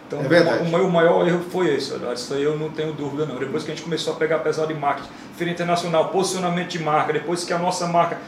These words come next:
Speaker 1: começou a se internacionalizar, o nosso faturamento no Brasil cresceu ainda mais. Por quê? Porque o brasileiro gosta de ver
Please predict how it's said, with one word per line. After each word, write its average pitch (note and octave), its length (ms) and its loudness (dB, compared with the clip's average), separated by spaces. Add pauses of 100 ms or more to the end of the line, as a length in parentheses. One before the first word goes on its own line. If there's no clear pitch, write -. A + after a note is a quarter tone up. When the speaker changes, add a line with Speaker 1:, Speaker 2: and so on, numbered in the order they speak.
(160)
Speaker 1:
começou F3+ 340 -2
a F#3+ 60 2
se F#3+ 140 -2
internacionalizar, F3 760 0
o F#3 40 -2
nosso F#3+ 180 0
faturamento E3+ 460 0
no F3 40 -2
Brasil E3 280 2
cresceu E3 280 -2
ainda E3 200 0
mais. D3 320 -2 (260)
Por F3+ 120 0
quê? F#3+ 120 0
Porque F3+ 160 -2
o F3+ 60 0
brasileiro F3 520 0 (420)
gosta G#3 360 6
de F#3 100 -4
ver F#3 480 2